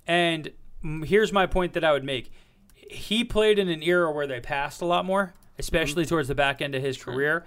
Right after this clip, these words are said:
Speaker 1: So the passing yardage numbers start to go. But Vinny Testaverde threw for forty-six thousand two hundred thirty-three yards.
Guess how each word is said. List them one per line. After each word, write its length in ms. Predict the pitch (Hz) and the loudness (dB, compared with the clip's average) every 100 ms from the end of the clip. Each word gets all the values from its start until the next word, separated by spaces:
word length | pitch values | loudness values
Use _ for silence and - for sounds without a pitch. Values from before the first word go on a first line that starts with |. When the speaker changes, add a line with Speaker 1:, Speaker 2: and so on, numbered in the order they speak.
| - _ | -12 _
Speaker 1:
So 120 | - | -12
the 100 | 170 | -10
passing 400 | 165 190 214 208 | -6 -4 -4 -4
yardage 500 | 151 127 135 147 143 | -2 0 0 -2 -6
numbers 260 | 170 156 131 | -8 -6 -6
start 200 | 151 123 | -6 -8
to 60 | 120 | -4
go. 340 | 127 160 - - _ _ _ _ | -2 -2 -4 -12 _ _ _ _
But 320 | 180 190 180 - _ _ - | 2 4 2 -8 _ _ -16
Vinny 360 | 131 202 285 277 | 0 4 4 4
Testaverde 760 | 233 220 - 131 156 180 131 | 4 4 0 2 4 4 2
threw 180 | - 151 | -2 -4
for 160 | 131 123 | -4 -6
forty-six 600 | - 170 156 - 151 - | -2 -2 -2 -4 -6 0
thousand 440 | 156 143 127 127 | 2 4 2 -4
two 120 | 156 | -6
hundred 240 | 147 131 120 | -6 -6 -4
thirty-three 400 | 127 117 120 113 | -4 -4 -6 -6
yards. 340 | 104 - - | -6 -8 -20